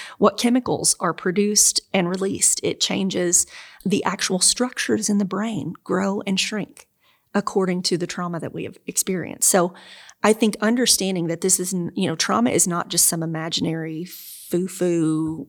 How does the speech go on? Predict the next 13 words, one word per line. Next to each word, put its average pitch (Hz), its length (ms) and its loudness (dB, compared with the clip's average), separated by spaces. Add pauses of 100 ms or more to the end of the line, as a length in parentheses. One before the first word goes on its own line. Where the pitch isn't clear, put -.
you 180 160 2
know, 156 180 4
hippie 160 600 -2
concept. 190 760 0
There's, 190 340 4
there's 208 340 2
some 226 160 2
scientific 247 680 -2
evidence - 520 -2
that 190 160 2
actually 180 380 0
shows 202 420 2
us - 420 0